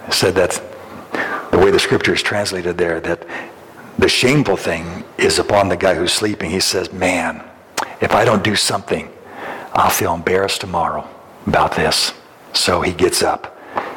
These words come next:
and gives the man the bread. He didn't do it out of love of his heart.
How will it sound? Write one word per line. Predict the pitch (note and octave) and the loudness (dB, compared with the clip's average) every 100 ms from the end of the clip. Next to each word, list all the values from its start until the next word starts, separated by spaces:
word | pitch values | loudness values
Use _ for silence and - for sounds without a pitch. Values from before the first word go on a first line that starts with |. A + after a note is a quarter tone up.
| - - | -16 -2
and | G2 | 2
gives | F2 F2+ | 4 2
the | E2+ | 0
man | D#2+ D#2 | -2 -2
the | D2 | -2
bread. | - - - - - - - - - - - - - | -2 -2 -2 -10 -20 -20 -20 -20 -20 -20 -20 -20 -4
He | - | 2
didn't | A2+ B2 | 4 4
do | A2+ | 4
it | G2 | 4
out | F2+ | 4
of | F#2 | 2
love | F#2 | -2
of | F2 | -4
his | - | -6
heart. | G2+ G2 - | -2 -2 -4